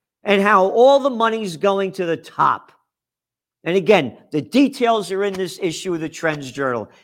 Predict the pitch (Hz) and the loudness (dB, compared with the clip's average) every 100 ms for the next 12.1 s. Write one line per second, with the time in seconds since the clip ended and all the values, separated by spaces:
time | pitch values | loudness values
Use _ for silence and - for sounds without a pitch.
0 | - 147 180 214 208 - 175 151 139 131 | -6 -2 0 0 -2 0 0 2 0 -2
1 | 127 123 - 139 123 110 110 127 120 113 | -2 -6 -8 -8 -6 -8 -8 -6 -6 -6
2 | 110 135 127 104 - _ _ _ 127 170 | -6 -2 -2 -2 -8 _ _ _ 0 2
3 | 156 143 151 151 143 135 139 131 113 - | 4 4 4 2 2 0 0 0 -4 -10
4 | _ - 123 123 127 135 131 127 120 110 | _ -2 0 2 0 -2 -4 -6 -6 -8
5 | - 135 143 123 101 - _ _ _ _ | -8 -2 0 0 -6 -10 _ _ _ _
6 | - 202 202 160 180 190 190 170 131 156 | 0 0 2 4 4 4 4 4 2 4
7 | 160 165 170 - 175 180 175 196 196 196 | 2 2 -6 -2 0 -2 -2 2 2 2
8 | - _ _ _ _ - 160 214 - - | -8 _ _ _ _ 0 2 2 0 2
9 | 202 151 143 143 - _ _ _ _ _ | 2 4 0 -2 -8 _ _ _ _ _
10 | 156 147 113 104 196 180 139 135 131 127 | 2 2 0 2 4 4 0 -4 -8 -14
11 | _ _ _ 151 156 151 160 143 - 87 | _ _ _ 0 2 2 0 -2 -8 -12